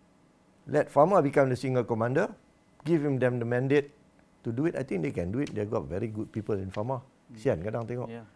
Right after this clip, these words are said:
Speaker 1: But they're very strong. Pharma is a very strong agency that can come back to the forefront instead of buying last resort buyer.
Speaker 2: Hmm.
Speaker 1: Let Pharma move the thing. Akta one for one, dia ada akta.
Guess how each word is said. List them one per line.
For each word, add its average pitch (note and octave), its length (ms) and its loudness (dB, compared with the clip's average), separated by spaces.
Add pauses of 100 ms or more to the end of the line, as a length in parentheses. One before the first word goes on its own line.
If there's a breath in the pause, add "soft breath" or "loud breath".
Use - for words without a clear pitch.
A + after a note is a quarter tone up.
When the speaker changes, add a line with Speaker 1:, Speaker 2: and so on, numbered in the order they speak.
(100)
Speaker 1:
But A#2 160 2
they're C#3 80 6
very G3 160 4
strong. G#3+ 320 4 (1300 soft breath)
Pharma F3+ 320 4
is G#2+ 80 0
a F#2+ 80 -2
very D3+ 400 4
strong D3 240 4
agency B2 560 -2
that F#2+ 160 -4
can G2 320 -4
come B2+ 240 2
back A#2+ 240 4
to - 0 -
the G#2+ 80 -2
forefront C3 560 2 (320)
instead A2+ 320 -2
of G#2 80 -2
buying G#2+ 320 0
last A2+ 240 0
resort A2 320 0
buyer. D#3+ 320 -4 (160)
Speaker 2:
Hmm. B2 80 -10
Speaker 1:
Let C3 160 -2
Pharma B2 240 2
move G#2 240 -4
the F2+ 80 -12
thing. E2 240 -8 (1040)
Akta A2 320 -2
one A#2 160 -2
for C3 160 2
one, D#3 160 0
dia C3 160 2
ada D3 240 0
akta. C#3 160 0